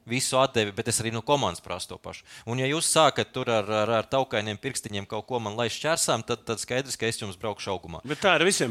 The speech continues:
Speaker 2: pilotiem ir
Speaker 1: Jā,
Speaker 2: bijusi.
Speaker 1: bet au-,
Speaker 2: Viņi visu
Speaker 1: augsta
Speaker 2: prasa.
Speaker 1: līmeņa, tieši tā.
Speaker 2: Un, un, un ko
Speaker 1: Un komanda
Speaker 2: viņi
Speaker 1: ir priecīga par
Speaker 2: Jā,
Speaker 1: to.
Speaker 2: un ko viņš darīt, ja, ja, nu, ok. <laughs> Eh, bet pagrie-, mēs gribam par to pagriezienu. Pagrieziena punkts notika Abu Dabī pēc būtības. Tas pe-, viens apls.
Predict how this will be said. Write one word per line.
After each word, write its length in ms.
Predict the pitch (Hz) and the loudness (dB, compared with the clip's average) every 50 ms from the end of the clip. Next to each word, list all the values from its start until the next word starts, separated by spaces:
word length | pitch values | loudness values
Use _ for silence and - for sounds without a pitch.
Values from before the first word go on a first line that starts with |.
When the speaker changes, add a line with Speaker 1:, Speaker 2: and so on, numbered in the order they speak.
| 104 | 0
Speaker 2:
pilotiem 400 | 127 117 101 92 85 - 90 90 90 | -2 -2 -2 -2 -6 -8 -10 -8 -2
ir 80 | 90 107 | 2 4
Speaker 1:
Jā, 100 | 117 107 | 4 4
Speaker 2:
bijusi. 140 | 98 104 107 | 4 2 -2
Speaker 1:
bet 100 | - 117 | 0 2
au-, 80 | 120 123 143 | 2 4 4
Speaker 2:
Viņi 100 | 147 151 | 6 6
visu 80 | 175 | 6
Speaker 1:
augsta 220 | - - - - - | 6 6 4 2 4
Speaker 2:
prasa. 140 | 123 120 123 | 4 4 4
Speaker 1:
līmeņa, 220 | 117 104 95 90 - | 2 0 -2 -2 -2
tieši 260 | 123 123 117 - - 139 | -2 0 0 0 0 0
tā. 80 | 127 101 87 - - - - - | 0 0 0 -4 -8 -18 -14 -10
Speaker 2:
Un, 160 | 113 123 131 - - | -8 -8 -8 -6 -6
un, 180 | 139 131 135 131 - | -6 -4 -4 -4 -4
un 160 | 135 135 131 | -4 -6 -4
ko 160 | - - 175 | -2 0 4
Speaker 1:
Un 60 | 175 160 | 6 8
komanda 240 | 175 165 143 135 139 | 8 8 6 6 4
Speaker 2:
viņi 60 | - | 4
Speaker 1:
ir 40 | - 185 | 4 4
priecīga 300 | 160 - - 92 - - | 4 4 4 0 0 0
par 80 | 147 151 | 2 2
Speaker 2:
Jā, 80 | 139 | 2
Speaker 1:
to. 80 | 127 131 | 2 2
Speaker 2:
un 60 | 123 | 2
ko 100 | 175 175 | 2 2
viņš 220 | 156 143 135 - 127 | 4 2 2 2 2
darīt, 320 | 165 160 143 139 127 107 123 | 2 2 2 2 0 0 -4
ja, 100 | 123 123 101 - 123 123 | -6 -6 -6 -6 -6 -4
ja, 100 | 117 120 120 117 - - 117 113 104 98 104 | -4 -4 -6 -6 -8 -8 -10 -10 -10 -8 -6
nu, 140 | 156 175 - _ - | -6 -6 -6 _ -10
ok. 220 | - 127 135 - 147 113 92 - - - - 123 | -8 -8 -4 -2 -2 -2 -2 -4 -8 -6 2 6
<laughs> 360 | 110 - - 139 - 143 135 131 | 8 8 8 6 4 4 4 6
Eh, 360 | 135 135 131 139 139 139 139 - 165 156 | 6 8 6 6 6 2 0 -2 -2 2
bet 160 | 170 175 - - | 2 4 6 8
pagrie-, 320 | 262 262 233 208 - 185 185 214 | 6 8 6 4 0 0 -2 2
mēs 160 | 214 220 208 | 2 2 4
gribam 240 | 196 214 196 170 147 | 4 2 2 2 2
par 80 | - | 2
to 80 | 175 165 | 0 4
pagriezienu. 560 | - 220 226 175 135 113 101 92 101 95 - - - | 4 4 4 4 4 2 0 0 -2 -6 -8 -8 -6
Pagrieziena 560 | - 190 226 233 240 220 185 175 175 156 - | -4 -2 -2 2 2 2 2 4 2 0 0
punkts 320 | - 196 214 196 - - | 0 -2 -2 -2 -2 -2
notika 420 | 190 196 208 196 - 196 185 202 202 190 | 0 0 0 0 0 -2 -2 -2 -2 -2
Abu 160 | 190 202 185 | -2 -2 -2
Dabī 380 | 196 208 196 240 277 254 170 92 - _ - | -2 -2 -4 -4 -6 -8 -8 -8 -10 _ -12
pēc 160 | 120 113 107 | -12 -10 -8
būtības. 480 | 117 127 127 117 - 107 98 87 78 - - - | -6 -6 -6 -6 -6 -8 -10 -10 -10 -10 -10 -10
Tas 80 | - | -10
pe-, 220 | - - 139 - - | -8 -8 -8 -4 0
viens 240 | 151 175 185 185 - | 2 2 2 2 0
apls. 460 | 196 202 202 - - 90 - - - | -2 -2 -2 -4 -12 -12 -12 -14 -20